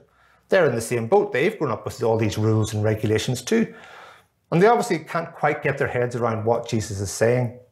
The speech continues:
They don't understand. And so later, when they're alone with Jesus,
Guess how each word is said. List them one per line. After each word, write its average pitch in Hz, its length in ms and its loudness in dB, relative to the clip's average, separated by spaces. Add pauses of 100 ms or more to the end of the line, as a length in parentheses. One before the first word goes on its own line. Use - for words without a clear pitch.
(200)
They 156 60 -8
don't 220 160 4
understand. 110 640 0 (1200)
And 143 100 2
so 175 80 6
later, 151 280 6
when 160 160 4
they're 165 120 2
alone 135 320 2
with 120 160 -6
Jesus, 110 460 -6